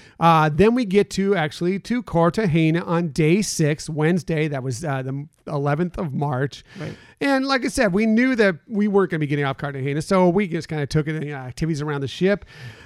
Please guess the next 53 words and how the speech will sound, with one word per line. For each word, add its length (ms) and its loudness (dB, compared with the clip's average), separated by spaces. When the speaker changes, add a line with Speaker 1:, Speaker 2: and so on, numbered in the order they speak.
Speaker 1:
And 380 6
as 160 6
we 100 0
were 60 2
walking 400 -2
through 140 -4
the 80 -2
ship, 260 2
I 60 2
think 160 -4
we 100 -2
were 60 2
in 80 0
the 60 0
lobby 360 0
atrium, 340 -2
we 120 0
noticed 400 -2
that 160 -4
one 160 2
of 160 -2
the 300 -6
entertainment 520 -2
acts 320 -12
was 160 -2
there 340 -4
in 100 -8
the 60 -6
lobby 300 2
with 140 -4
all 120 2
their 120 0
stuff 280 -6
packed. 320 -2
You 160 -4
know, 200 -6
then 280 -8
they're, 140 -6
you 140 -8
know, 260 -12
we 280 -8
assumed 260 -6
they 80 0
were 80 -2
getting 220 -6
ready 160 0
to 80 -8
get 120 -4
off. 300 -4
Speaker 2:
Right. 140 -2
Speaker 1:
And, 280 -8
the, 280 -2
and, 180 -6